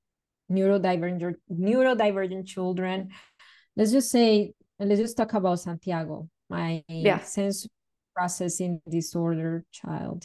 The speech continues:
Speaker 1: He has that diagnosis. So if I were to apply a gentle parenting advice that I usually see, that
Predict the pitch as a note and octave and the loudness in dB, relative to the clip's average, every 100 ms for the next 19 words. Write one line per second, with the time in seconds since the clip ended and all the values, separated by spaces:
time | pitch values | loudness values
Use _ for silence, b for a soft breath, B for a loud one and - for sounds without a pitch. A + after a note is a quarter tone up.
0 | - E3+ E3+ F3+ E3+ - - - - E3+ | -8 -8 -6 -8 -10 -10 -10 -10 -4 -4
1 | D#3 D#3 D#3+ D#3 D#3 - - - - b | -2 -4 -6 -8 -10 -12 -14 -14 -16 b
2 | b b b _ _ - - A3+ G#3+ G#3 | b b b _ _ -10 2 6 8 6
3 | A3 A3 A#3+ B3 D4 C#4+ C4+ G#3 - G#3 | 4 2 2 4 2 0 0 -2 0 -2
4 | F#3+ F#3+ G3 - F3 E3 F3+ E3 F#3+ G3 | 0 -2 -2 -4 -6 -8 -8 -4 -4 -2
5 | G#3+ G3+ - F#3+ F#3+ F#3 G3 F3+ F3+ E3 | -4 -2 -2 -2 -2 -4 -2 0 0 -2
6 | E3 E3+ E3 E3+ F3 E3 E3 F3 E3+ F3+ | -2 0 2 2 2 2 0 -2 -4 -4
7 | E3 - - E3+ E3+ E3 E3 E3 D#3+ | -4 -4 -4 -2 0 0 -2 -2 -2